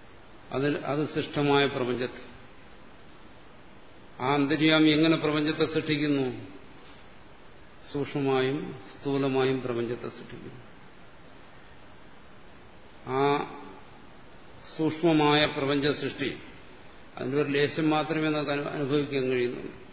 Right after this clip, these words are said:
അതിന്റെ സമഗ്രതയിൽ അതിനെ നമ്മൾ പറയും ഹിരണ്യഗർഭൻ. ആ സ്ഥൂലമായ പ്രപഞ്ച സൃഷ്ടി, അതിന്റെ ഒരു ലേശമേ നമുക്ക് അനുഭവ വിഷയമാകുന്നുള്ളൂ.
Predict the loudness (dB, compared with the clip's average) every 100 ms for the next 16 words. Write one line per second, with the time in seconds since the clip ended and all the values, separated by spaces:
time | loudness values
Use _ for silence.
0 | -18 -18 -18 -18 -18 -18 -14 -2 0 2
1 | 2 4 4 4 6 6 6 2 0 -6
2 | -2 0 0 0 0 0 0 -2 -2 0
3 | 0 -2 -6 -6 -6 -8 -14 -18 -18 -20
4 | -20 -20 -20 -20 -20 -20 -20 -18 -20 -20
5 | -18 -18 -10 -8 -8 -4 4 6 8 8
6 | 6 4 2 2 2 2 0 -2 0 0
7 | 2 2 2 4 2 4 4 4 4 2
8 | 2 2 2 2 2 2 2 0 -4 -10